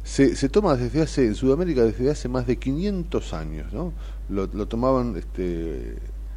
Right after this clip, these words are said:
una comunidad indígena guaraní,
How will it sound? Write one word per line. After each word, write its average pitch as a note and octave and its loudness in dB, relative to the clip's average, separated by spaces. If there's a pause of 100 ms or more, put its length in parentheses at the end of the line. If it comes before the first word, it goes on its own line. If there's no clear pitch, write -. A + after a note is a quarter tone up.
(640)
una A2+ 0
comunidad A2 4
indígena G2 -2 (120)
guaraní, F2+ -2